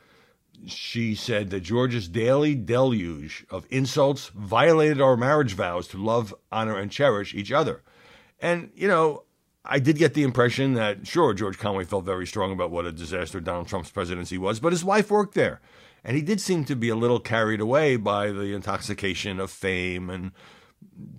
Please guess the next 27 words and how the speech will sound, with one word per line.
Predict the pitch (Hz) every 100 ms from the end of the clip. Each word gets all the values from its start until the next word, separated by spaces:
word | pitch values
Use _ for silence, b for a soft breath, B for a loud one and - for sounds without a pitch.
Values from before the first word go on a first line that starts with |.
| 120 _ _ _ _ _ -
T | - 110
V | 101 101
lights | 95 92 90 -
and | 101
all | 98 92
of | 92
that. | 110 127 92 - _ b b b
Uh, | 104 101 98 101 98 -
on | 135
the | 160
other | 202 185
hand, | 156 127 117 120 92 95 95
they've | 107 101
been | 107
married | 123 131
for |
twenty-two | 127 135 123 113
years. | 110 107 95
They | 95
have | 87
four | - 123 123
children. | 123 107 95 101 98 98 95
They | 104
say | 98 127 123
now | 123 113 110 107
it's | 98 101
amicable. | 104 107 101 107 101 98 98